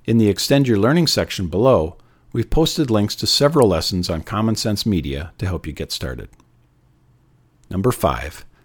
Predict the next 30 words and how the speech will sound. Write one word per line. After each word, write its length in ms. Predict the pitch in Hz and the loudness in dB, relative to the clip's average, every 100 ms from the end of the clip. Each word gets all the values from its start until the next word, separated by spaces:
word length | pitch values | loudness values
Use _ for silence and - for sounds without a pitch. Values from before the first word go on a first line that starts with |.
| _ - | _ -2
be 100 | 95 | -2
a 60 | |
credibility 840 | - - 123 139 131 120 117 117 107 | 0 0 2 4 6 6 6 2 -2
detective. 680 | 104 - 85 - 58 - - _ _ _ - - - | -8 -6 -8 -8 -14 -14 -20 _ _ _ -20 -20 -16
This 220 | - 135 175 | -4 0 4
might 160 | 147 | 6
be 80 | 120 | 6
the 100 | 104 | 4
most 260 | 98 104 - | 2 0 -2
important 460 | 92 - 127 139 | -2 0 0 0
action 320 | 117 110 - | -2 -4 -6
that 100 | 104 | -6
we 120 | 76 90 | -6 -6
can 160 | 80 | -8
take. 360 | - - - - _ _ _ _ _ _ | -8 -12 -14 -20 _ _ _ _ _ _
While 160 | 110 113 | 4 6
we 80 | |
don't 220 | 127 185 151 | 6 4 4
want 240 | 117 110 | 2 2
a 40 | |
generation 600 | 98 107 95 90 95 - 92 | 2 0 0 0 -2 -2 -4
of 80 | |
students 400 | - - 90 104 | -6 -2 -2 -2
who 80 | - | -2
have 140 | 87 90 | -2 -2
lost 340 | 80 78 - | -4 -6 -10
faith 340 | - 85 98 | -6 -4 -4
in 120 | 113 98 | -2 -2
information 580 | 92 98 87 87 90 | -2 -2 -2 -4 -4
media, 420 | 73 82 95 107 | -6 -2 0 -2